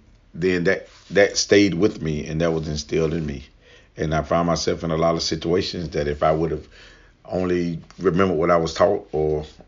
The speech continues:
or listened to that voice that told me not to do certain things I did, it would have kept me out of a lot of trouble. But going into my segment,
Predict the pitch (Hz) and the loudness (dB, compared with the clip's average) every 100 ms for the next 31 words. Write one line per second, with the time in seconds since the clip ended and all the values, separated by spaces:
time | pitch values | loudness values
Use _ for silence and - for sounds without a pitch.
0 | _ - 80 82 90 85 80 85 76 85 | _ -4 0 0 0 -2 -2 0 0 0
1 | 87 78 76 - 85 85 82 82 67 - | -2 -2 -2 -2 -2 -2 -2 -2 -2 -4
2 | 85 80 - - - _ - 90 90 85 | -4 -4 -12 -20 -20 _ -6 -4 0 0
3 | 76 85 80 76 76 82 92 87 - 92 | 0 -2 -2 -2 -2 -2 -2 -4 -6 -4
4 | 92 90 - - - 95 90 87 85 85 | -2 -4 -8 -2 0 0 0 2 0 -2
5 | - - - - _ _ - - - - | -4 -6 -8 -20 _ _ -20 -20 -20 -20
6 | - 85 80 95 101 95 98 92 90 82 | -6 -4 -2 -2 -2 -2 -2 0 0 0
7 | 95 85 82 80 | 0 0 -2 -4